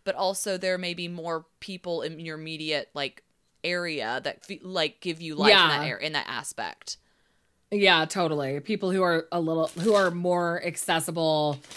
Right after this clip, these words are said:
Speaker 2: on an interpersonal level,
Speaker 1: Right.
Speaker 2: maybe. Like, we're, of course, we're obviously totally happy to talk and help or whatever, but there are people who are, like, in your life who also could be reached out to.
Speaker 1: Yeah.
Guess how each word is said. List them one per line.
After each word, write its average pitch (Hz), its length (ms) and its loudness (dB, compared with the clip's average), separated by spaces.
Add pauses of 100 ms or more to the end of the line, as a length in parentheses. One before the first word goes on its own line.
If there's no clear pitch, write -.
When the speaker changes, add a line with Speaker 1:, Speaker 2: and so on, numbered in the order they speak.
(140)
Speaker 2:
on 180 140 2
an 180 100 2
interpersonal 165 760 -2
level, 247 380 0
Speaker 1:
Right. 269 220 2
Speaker 2:
maybe. 277 360 -4
Like, 180 280 0 (380)
we're, 208 200 4
of 190 240 4
course, 202 260 0
we're 165 180 -2
obviously 151 540 -4 (320)
totally 147 600 0
happy 160 400 -2
to 147 160 -4
talk 143 420 -2
and 139 80 -6
help 151 280 -4
or 135 100 -6
whatever, 143 480 -2
but 156 180 -6
there 160 100 0
are 165 60 0
people 165 280 -6
who 165 120 0
are, 147 180 -4
like, 143 340 -12
in 160 220 0
your 151 180 -4
life 147 460 -2
who 143 380 -2
also 147 400 -6
could 147 180 -12
be 139 120 -10
reached 135 340 -14
out 101 200 -14
to. 120 380 -12
Speaker 1:
Yeah. 110 260 -12